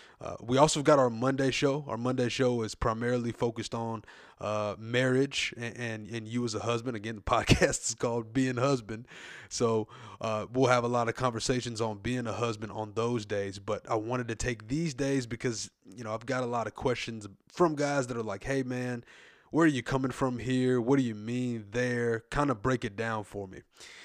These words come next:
So I was going through Tulip the past few episodes that we've had, the past two that we've had.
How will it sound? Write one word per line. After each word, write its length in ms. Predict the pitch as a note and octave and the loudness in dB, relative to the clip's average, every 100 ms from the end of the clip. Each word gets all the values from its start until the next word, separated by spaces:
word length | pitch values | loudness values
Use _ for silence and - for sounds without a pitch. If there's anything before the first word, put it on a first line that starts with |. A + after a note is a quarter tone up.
| - - | -18 0
So 420 | B2+ A#2 A2+ - | 4 4 2 0
I 140 | C3 | 4
was 160 | C3+ B2 | 6 6
going 280 | E3 F#3+ E3+ | 8 8 6
through 180 | E3+ D#3 | 2 2
Tulip 540 | - F3+ F3+ D#3+ C3 | 6 8 8 8 4
the 60 | C3 | -2
past 580 | D3 C#3 C#3 - - - | 2 2 2 -2 -10 -16
few 300 | - D#3 D3+ | -10 4 6
episodes 320 | C3 B2+ B2+ | 6 2 -2
that 60 | A2 | -2
we've 140 | G#2 | -6
had, 180 | A2 A2 | -4 -4
the 80 | G#2+ | 0
past 320 | B2 A#2+ - | -2 0 -4
two 240 | - B2+ A2 | -4 -2 -4
that 120 | - | -8
we've 200 | G#2 - | -12 -8
had. 380 | G#2+ G2+ G2+ | -6 -4 -6